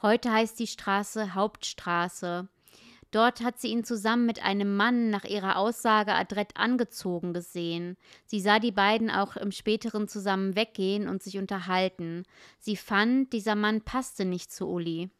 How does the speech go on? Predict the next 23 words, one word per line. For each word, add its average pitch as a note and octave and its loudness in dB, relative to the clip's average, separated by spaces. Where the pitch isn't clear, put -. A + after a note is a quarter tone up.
Der G#3 2
Mann A#3+ 4
wird B3 2
circa A#3+ 0
zwanzig A#3+ 0
bis A3+ -6
fünfundzwanzig G#3+ -2
Jahre G3+ 2
alt F3 -2
beschrieben, G3 -4
circa C#4 0
eins G#3 0
achtzig - -2
groß A3+ -2
und A3+ -2
schlank. F3+ -2
Er G3+ -2
hatte G#3 2
mittelblonde G#3+ 0
Haare A3 4
und G#3 0
lockige G3 0
Haare, E3+ -2